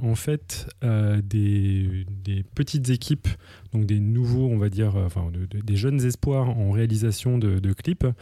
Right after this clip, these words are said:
se voyaient associés avec un chercheur et avec quarante-huit heures pour réaliser un court-métrage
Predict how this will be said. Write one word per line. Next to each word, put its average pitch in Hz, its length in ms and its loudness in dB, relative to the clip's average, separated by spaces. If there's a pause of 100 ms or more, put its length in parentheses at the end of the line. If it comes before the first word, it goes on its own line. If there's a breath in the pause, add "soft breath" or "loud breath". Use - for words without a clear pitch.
(420 loud breath)
se 117 500 0
voyaient 131 340 0
associés 147 380 -2
avec 123 180 0
un 113 100 2
chercheur 156 600 0
et 123 80 2
avec 113 220 0 (100)
quarante-huit 170 480 -2
heures 139 200 0 (260)
pour 131 180 2
réaliser 123 480 0
un 117 140 0
court-métrage 131 560 0